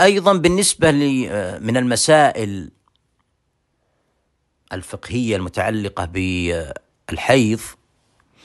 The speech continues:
إذا رأت المرأة الصفرة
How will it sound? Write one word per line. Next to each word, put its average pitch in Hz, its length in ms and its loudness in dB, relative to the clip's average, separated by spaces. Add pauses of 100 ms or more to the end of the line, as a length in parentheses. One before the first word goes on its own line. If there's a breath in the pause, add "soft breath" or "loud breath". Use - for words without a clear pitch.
(280 loud breath)
إذا 123 200 6
رأت 135 380 0
المرأة 117 680 2
الصفرة - 800 -2